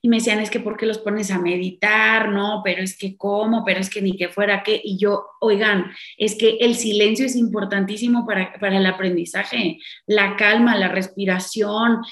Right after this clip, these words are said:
la conexión con nosotros mismos". Entonces, me ayudaba mucho ponerme en sus zapatos, me ayudaba mucho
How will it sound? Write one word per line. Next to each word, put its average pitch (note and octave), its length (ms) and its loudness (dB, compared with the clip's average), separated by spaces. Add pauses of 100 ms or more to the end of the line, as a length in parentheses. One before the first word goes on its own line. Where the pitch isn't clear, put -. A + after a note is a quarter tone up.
(200)
la G#3+ 280 4
conexión A3 680 2
con A#3 180 4
nosotros F#3+ 480 0
mismos". F3+ 540 -2 (520)
Entonces, C#4+ 380 2
me D#4+ 80 8
ayudaba D#4+ 420 6
mucho D#4+ 260 4
ponerme G#3 360 0
en A#3 80 0
sus F#3+ 140 -8
zapatos, F3+ 680 -4
me F#3+ 140 4
ayudaba G3 360 4
mucho G#3+ 800 0